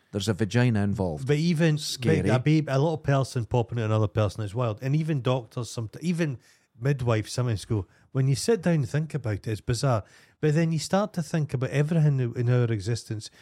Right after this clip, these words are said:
Speaker 2: People think, "Oh, that's unlike-, again, that's un-, that doesn't feel right."
Speaker 1: Mm-hmm.
Speaker 2: We're sitting on this
Speaker 1: <laughs>
Speaker 2: fucking globe, nipping through the universe, being heated by a, s-, a light source.
Speaker 1: Right.
Speaker 2: It's, the whole thing
Speaker 1: Right,
Speaker 2: is
Speaker 1: okay.
Speaker 2: fucking bizarre.
Speaker 1: I was thinking about this.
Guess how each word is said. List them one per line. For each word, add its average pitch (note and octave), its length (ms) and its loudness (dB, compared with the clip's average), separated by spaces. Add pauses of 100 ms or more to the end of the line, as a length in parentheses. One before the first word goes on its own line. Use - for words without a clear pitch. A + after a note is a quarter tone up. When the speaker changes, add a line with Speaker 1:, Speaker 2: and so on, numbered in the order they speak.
(160)
Speaker 2:
People A3 260 0
think, A#2 220 -2
"Oh, G2 80 -2
that's D3+ 240 -4
unlike-, G2+ 380 -6
again, C3 320 -4 (260)
that's B3 240 -10
un-, G2+ 160 -4
that D3 180 2
doesn't A2 280 -6
feel A2+ 260 -12
right." F#2 240 -14 (180)
Speaker 1:
Mm-hmm. G#2+ 280 -2
Speaker 2:
We're C3+ 100 4
sitting G3 380 -2
on D#3 160 2
this D#3+ 260 0
Speaker 1:
<laughs> - 40 -20
Speaker 2:
fucking B2 680 -6
globe, B2 540 0 (360)
nipping C#3+ 360 -4
through C3 300 -4
the A#2 100 -2
universe, A2 420 -2
being A#2+ 240 -2
heated A#2 420 -2
by A2+ 160 2
a, G#2+ 120 2
s-, - 340 -6
a G#2+ 120 0
light A#2+ 280 -4
source. G#2+ 400 -10
Speaker 1:
Right. C#3+ 320 2
Speaker 2:
It's, E3+ 240 4 (220)
the D#3 100 6
whole A#3+ 240 8
thing G#3 320 4
Speaker 1:
Right, C3 140 6
Speaker 2:
is - 180 -8
Speaker 1:
okay. D3 40 4 (200)
Speaker 2:
fucking C3 300 4
bizarre. C#3 180 4
Speaker 1:
I - 0 - (160)
was C#3 60 8
thinking D3+ 180 4
about A2+ 220 0
this. F#2+ 200 -4